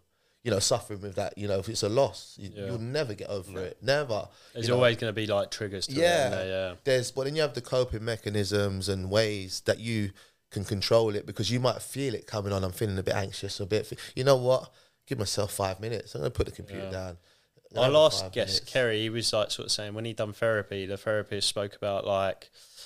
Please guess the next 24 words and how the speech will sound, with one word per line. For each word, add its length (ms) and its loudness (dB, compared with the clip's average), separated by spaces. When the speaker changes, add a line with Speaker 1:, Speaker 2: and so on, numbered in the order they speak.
Speaker 2:
um, 640 0
like, 280 0
some 280 2
days 340 2
he 180 -2
might, 340 2
like, 240 2
he 80 -2
done 200 0
it 180 -8
like 280 -6
a 40 -12
river. 460 -2
Basically, 360 -2
some 260 2
days 280 2
he 140 -4
might 260 2
wanna 200 0
jump 300 -2
this 180 0
side 240 0
of 80 -4
the, 180 -4